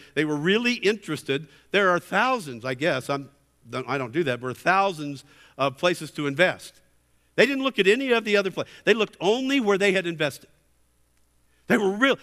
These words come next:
Their heart was there. "I hope that stock goes up 'cause that's where my money is."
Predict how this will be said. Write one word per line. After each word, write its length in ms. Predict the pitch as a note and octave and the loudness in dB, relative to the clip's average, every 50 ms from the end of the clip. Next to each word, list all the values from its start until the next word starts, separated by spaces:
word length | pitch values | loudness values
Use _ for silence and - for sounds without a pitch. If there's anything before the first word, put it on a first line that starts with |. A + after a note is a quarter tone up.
| - - | -6 0
Their 220 | - G3+ A#3+ B3+ A3+ | 4 4 4 4 4
heart 320 | F3+ A3+ C4+ C#4+ C#4+ C4+ _ | 2 2 2 2 2 0 _
was 200 | G#3 A3+ A3 E3 | -12 -16 -16 -6
there. 320 | F3+ G#3 A3 F#3+ C#3+ A#2 G2+ _ _ _ _ _ _ _ _ _ _ _ _ _ _ _ _ _ _ _ _ - | -2 0 0 0 0 -2 -6 _ _ _ _ _ _ _ _ _ _ _ _ _ _ _ _ _ _ _ _ -2
"I 140 | - C3+ D3 | 2 2 2
hope 280 | C3+ F#3 G#3+ G#3+ _ | 2 0 -4 -2 _
that 200 | - G#3 A#3+ - | 0 0 0 -2
stock 320 | - - - E3 D#3 D3 B2+ | -6 -6 -2 -2 -2 -2 -4
goes 280 | C#3+ D3 C#3+ C3 - | -4 -6 -6 -2 0
up 260 | D3+ D3 D3+ D3 _ _ | 0 0 0 -2 _ _
'cause 160 | D#3 D3+ A#2 | -10 -6 0
that's 300 | C3 F#3 G#3+ A3+ - - | 2 2 2 2 -2 -6
where 160 | - G#3 G3+ | -4 -2 -2
my 220 | F#3+ F#3+ F#3+ F#3+ G3 | 0 2 0 0 0
money 400 | G3+ G#3+ B3 B3 G#3+ E3 C#3 B2+ | -2 -4 -4 -4 -4 -6 -6 -8
is." 360 | - A#2 G#2+ F#2+ - - - | -10 -12 -12 -12 -16 -20 -20